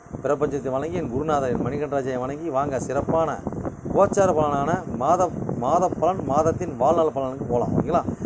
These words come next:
இப்போ எப்படின்னா கோச்சார பலன் நம்ம எடுக்கணும்னு கேட்டிங்கன்னா, மேசராசி நேயர்களே, ஒரு குழந்தை ஜனனமாகும் போது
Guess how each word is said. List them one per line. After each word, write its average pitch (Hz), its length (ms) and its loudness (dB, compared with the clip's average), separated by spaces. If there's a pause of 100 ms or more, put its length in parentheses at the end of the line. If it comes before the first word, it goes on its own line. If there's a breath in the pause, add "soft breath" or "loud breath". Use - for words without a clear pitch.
(240 loud breath)
இப்போ 165 160 2
எப்படின்னா 202 320 2
கோச்சார 185 400 2
பலன் 170 180 2
நம்ம 160 200 2
எடுக்கணும்னு 156 360 2
கேட்டிங்கன்னா, 151 360 0
மேசராசி 151 260 0
நேயர்களே, 139 400 -2
ஒரு 139 160 0
குழந்தை 185 300 0
ஜனனமாகும் 160 560 2
போது 160 380 4